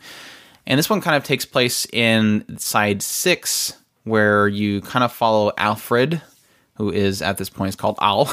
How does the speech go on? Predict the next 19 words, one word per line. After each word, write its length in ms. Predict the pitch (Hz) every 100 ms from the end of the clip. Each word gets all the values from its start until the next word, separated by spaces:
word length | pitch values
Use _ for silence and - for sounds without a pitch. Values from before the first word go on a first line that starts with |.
| -
<laughs> 840 | - - _ - - - - _
And 140 | - 156
Al 360 | 160 185 208
is 460 | 202 165 151 147 139
a 300 | 135 127 123
kid 420 | - - 143 135
who 160 | 131 127
is 120 | 117
going 200 | 117 110
to 60 | 104
school. 500 | - 117 113 113 110
He's 140 | 101
very 220 | 113 110
young, 600 | 110 104 101 104 104 107 - - - _ -
and 560 | 107 107 104 101 101 98
he's 260 | 117 107
on 240 | - 113 117
Side 340 | - 110 104
six, 640 | - - 101 - - -